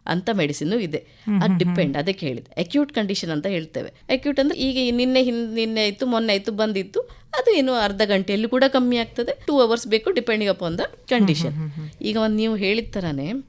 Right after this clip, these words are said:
Speaker 1: ನಮ್ಗೊಂದು ಪರಿಚಯದವರು ಇದ್ರು, ಅವರಿಗೆ ಫಾರ್ಟಿ ಫಿಫ್ಟಿ ಏಜ್, ಸಡನ್ಲಿ ಸ್ಟ್ರೋಕ್ ಆಯ್ತು. ಸ್ಟ್ರೋಕ್ ಅಂದ್ರೆ ಒನ್ ಸೈಡ್
Speaker 2: ಒನ್
Speaker 1: ಪ್ಯಾರಲಿಸಿಸ್
Speaker 2: ಸೈಡ್.
Speaker 1: ಆಯ್ತು.
Speaker 2: ಹ್ಮ್.
Speaker 1: ಒನ್ ಸೈಡ್ ಅಲ್ಲಿ almost ಅವ್ರಿಗೆ ಗೊತ್ತಾಗ್ಲಿಲ್ಲ ಸ್ಟಾರ್ಟಿಂಗ್.
Speaker 2: ಹ್ಮ್.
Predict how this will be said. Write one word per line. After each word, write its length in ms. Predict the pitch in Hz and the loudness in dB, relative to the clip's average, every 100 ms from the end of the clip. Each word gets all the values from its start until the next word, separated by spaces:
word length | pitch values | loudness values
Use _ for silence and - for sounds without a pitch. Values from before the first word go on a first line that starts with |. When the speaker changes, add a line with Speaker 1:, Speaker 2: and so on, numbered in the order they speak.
| _ _ | _ _
Speaker 1:
ನಮ್ಗೊಂದು 360 | 196 196 185 165 | -6 -4 -2 -4
ಪರಿಚಯದವರು 760 | 160 185 180 175 165 143 151 | -8 -4 -4 -2 -2 -2 -2
ಇದ್ರು, 220 | 170 - - _ | -4 -6 -14 _
ಅವರಿಗೆ 840 | - 233 262 262 208 233 294 - - - 240 240 | -2 2 2 0 0 -2 -2 -6 -18 -12 -10 -8
ಫಾರ್ಟಿ 300 | - 240 247 | -4 -4 -2
ಫಿಫ್ಟಿ 320 | 240 226 - | -2 -4 -4
ಏಜ್, 400 | 214 196 190 165 - - | -4 -2 -2 -4 -12 -12
ಸಡನ್ಲಿ 500 | - - 247 240 233 | -6 -2 2 2 0
ಸ್ಟ್ರೋಕ್ 420 | 311 - 247 240 190 | -2 0 0 2 0
ಆಯ್ತು. 240 | 135 - - - | -6 -10 -20 -14
ಸ್ಟ್ರೋಕ್ 380 | - - 226 214 | -8 -2 -2 0
ಅಂದ್ರೆ 180 | 208 269 | 0 2
ಒನ್ 220 | 202 214 | 2 0
ಸೈಡ್ 260 | - 190 208 | -2 -4 -2
Speaker 2:
ಒನ್ 60 | |
Speaker 1:
ಪ್ಯಾರಲಿಸಿಸ್ 520 | 180 185 156 - 156 | 0 0 0 -2 -8
Speaker 2:
ಸೈಡ್. 180 | 147 - | -10 -8
Speaker 1:
ಆಯ್ತು. 140 | 175 160 | -6 -4
Speaker 2:
ಹ್ಮ್. 80 | |
Speaker 1:
ಒನ್ 180 | 170 214 | -4 -6
ಸೈಡ್ 280 | 208 202 180 | -4 -6 -4
ಅಲ್ಲಿ 140 | 190 | -4
almost 540 | 214 180 196 214 240 214 | -2 -2 -2 -4 -4 -2
ಅವ್ರಿಗೆ 300 | 196 202 185 | 0 0 0
ಗೊತ್ತಾಗ್ಲಿಲ್ಲ 560 | 196 - 220 175 156 | -2 0 -2 0 -2
ಸ್ಟಾರ್ಟಿಂಗ್. 540 | 147 - 147 - 135 180 | -2 -2 -4 -4 -4 -2
Speaker 2:
ಹ್ಮ್. 160 | 170 | -2